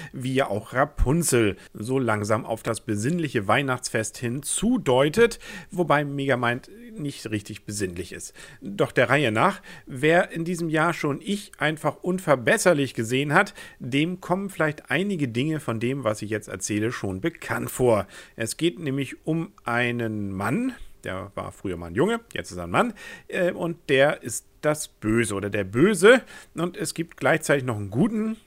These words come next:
und, ähm, der ist der Gute und die beiden bekriegen sich. Und plötzlich kommt es dazu, dass der Böse den Guten besiegt und, ähm, ja, tötet. Und dadurch nun plötzlich in eine Sinnkrise verfällt und nach und nach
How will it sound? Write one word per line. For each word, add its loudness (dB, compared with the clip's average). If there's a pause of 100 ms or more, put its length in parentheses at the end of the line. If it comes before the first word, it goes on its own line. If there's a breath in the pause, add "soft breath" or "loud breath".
(120)
und, -6
ähm, -2
der 0
ist -10
der -2
Gute 0
und -8
die -8
beiden -2
bekriegen -4
sich. -2 (300 loud breath)
Und -6
plötzlich 2
kommt 2
es 0
dazu, 0 (240 loud breath)
dass -2
der 0
Böse 4 (160)
den -2
Guten -6
besiegt -2 (260)
und, -6
ähm, -6
ja, -4 (380)
tötet. -4 (400 loud breath)
Und -2
dadurch 0
nun -2
plötzlich -2
in -6
eine -2
Sinnkrise 2
verfällt 2 (300 loud breath)
und -2
nach 0
und -4
nach -2